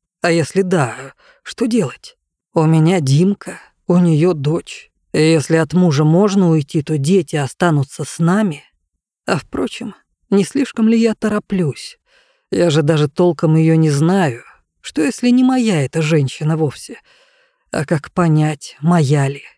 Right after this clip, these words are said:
Как не ошибиться? Ведь я должен быть сам уверен в том, что делаю, прежде чем ей что-то предлагать. А пока не предлагаю, и требовать от нее что-то глупо,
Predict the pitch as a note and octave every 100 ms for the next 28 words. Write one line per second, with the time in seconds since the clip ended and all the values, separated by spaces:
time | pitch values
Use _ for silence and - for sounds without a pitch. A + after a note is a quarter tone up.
0 | _ _ _ - A#3 - A#3+ B3 - C#4
1 | A#3 G#3 - - - _ _ _ _ -
2 | E3+ D3+ - D#3 C#3+ F3 E3+ E3+ D#3+ D#3
3 | - A#3 B3 F#3+ E3+ F3 D#3 D3 - F#3
4 | D#3+ - G3 F3+ A3 E3 B2 A#2 - F3
5 | C#3+ D3+ - E3 E3+ D3+ - F3+ D#3+ F#3
6 | E3+ G3 G3 E3+ A#2 - _ _ _ _
7 | _ - C#3+ D#3+ - F3+ D#3+ D#3+ D3+ D#3+
8 | D3+ D3+ F#3 F3+ C#3 C3 - _ _ _
9 | - D3 - E3 A#3+ G#3 E3+ D3+ E3 F3
10 | F3+ F3 - G3 - F#3+ A3+ G3 - -